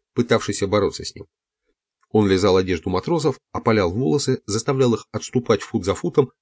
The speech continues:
дюйм за дюймом, и вот они дрогнули, и, нанеся врагу последний удар, сдались. Отступая, они слышали вопли заживо погребенных: «Не бросайте нас, не оставляйте нас, помогите!»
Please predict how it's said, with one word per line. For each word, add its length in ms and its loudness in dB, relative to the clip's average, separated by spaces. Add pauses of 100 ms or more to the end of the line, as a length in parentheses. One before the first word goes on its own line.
дюйм 300 2
за 120 4
дюймом, 440 -2 (200)
и 200 -4
вот 220 0
они 340 0
дрогнули, 580 0 (560)
и, 140 4
нанеся 420 2
врагу 240 0
последний 460 -2
удар, 360 0 (280)
сдались. 500 -4 (800)
Отступая, 560 2
они 300 2
слышали 380 0
вопли 440 2 (160)
заживо 380 2
погребенных: 680 -2 (400)
«Не 140 0
бросайте 480 2
нас, 240 0
не 60 0
оставляйте 480 2
нас, 200 -2
помогите!» 580 -4